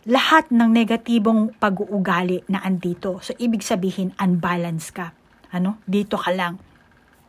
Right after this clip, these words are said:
Pero may tao rin naman na gumagana yung kanilang part dito, ano? So, merong taong ganun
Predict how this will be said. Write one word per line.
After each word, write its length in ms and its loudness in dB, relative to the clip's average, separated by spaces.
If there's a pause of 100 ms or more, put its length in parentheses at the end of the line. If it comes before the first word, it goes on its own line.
(240)
Pero 200 8
may 160 4
tao 240 4
rin 160 2
naman 240 0 (320)
na 160 6
gumagana 640 2
yung 160 -2
kanilang 480 -2
part 240 -6
dito, 400 -6
ano? 240 -12 (240)
So, 320 2 (160)
merong 480 6
taong 480 2
ganun 320 2